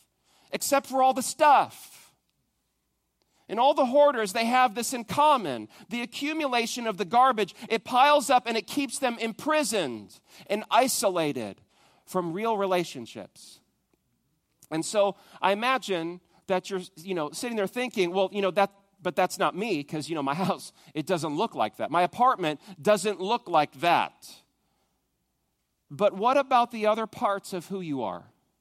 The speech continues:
What about your mind? What about in your emotions? Are you hoarding some things that you should be getting rid of or that you should be giving away?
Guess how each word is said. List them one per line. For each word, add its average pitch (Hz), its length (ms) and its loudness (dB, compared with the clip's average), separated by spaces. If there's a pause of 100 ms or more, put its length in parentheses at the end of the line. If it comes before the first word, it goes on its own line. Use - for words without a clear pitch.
(1300)
What 196 200 -6
about 226 400 0
your 170 100 -4
mind? 139 540 -2 (1200)
What 220 180 -6
about 247 260 0
in 214 140 -6
your 190 240 -4
emotions? 165 1120 -8 (680)
Are 202 100 2
you 233 160 -4
hoarding 262 540 0
some 226 240 -8
things 240 360 -10
that 202 280 2
you 196 100 -8
should 185 280 -10
be 196 80 -4
getting 180 340 2
rid 208 220 2
of 117 500 2
or 170 220 0 (100)
that 208 140 -2
you 226 100 -6
should 262 200 -6
be 233 100 -6
giving 262 340 0
away? 254 380 4